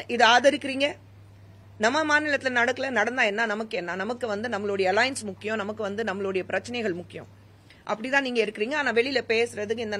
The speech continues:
நாட்டு பத்தியும் மாநிலத்தை பத்தியும் பெண்களை பத்தியும் பெண்களுடைய பாதுகாக்கிறது பத்தியும் பிரியங்கா காந்தி அவ்வளவு பேசினாங்க. ஒரு பெண் என்னால வந்து எதிர்த்து போராட முடியும் நான் சொன்னாங்க.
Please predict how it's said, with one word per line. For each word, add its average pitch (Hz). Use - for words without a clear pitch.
நாட்டு 220
பத்தியும் 220
மாநிலத்தை 220
பத்தியும் 226
பெண்களை 226
பத்தியும் 220
பெண்களுடைய 220
பாதுகாக்கிறது 220
பத்தியும் 214
பிரியங்கா 311
காந்தி 285
அவ்வளவு 285
பேசினாங்க. 294
ஒரு 233
பெண் 285
என்னால 254
வந்து 226
எதிர்த்து 262
போராட 247
முடியும் 247
நான் 208
சொன்னாங்க. 196